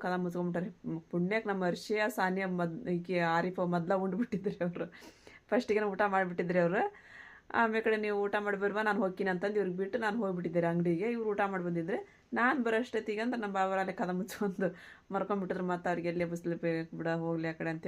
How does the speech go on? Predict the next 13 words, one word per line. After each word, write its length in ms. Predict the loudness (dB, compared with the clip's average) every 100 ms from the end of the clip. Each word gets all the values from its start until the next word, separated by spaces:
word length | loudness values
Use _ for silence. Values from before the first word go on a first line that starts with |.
| -2
ಅಂದು 160 | -2 -4 -8 _ -20 _ -8
ಸುಮ್ಮನೆ 280 | -4 -2 0 0
ಬಿಟ್ಟೆ. 300 | -2 0 0 0
ನಾನು 140 | -2 0
ಗುಳಿಗೆ 260 | 2 2 4
ತೊಗೋಬೇಕಾಯ್ತು, 500 | 4 4 2 0 0 -2
ನಾನು 120 | -2 -2
ಕೈಕಾಲು 300 | -2 0 0
ಹರಿಯೋ 140 | 0 0
ಗುಳಿಗೆ 200 | 0 0 -2
ಇಸ್ಕೊಂಬಂದಿದ್ದೆ 420 | -2 -2 -2 -2
ಅಮ್ಮ 140 | -2 -2
ಕಡೆ 120 | -4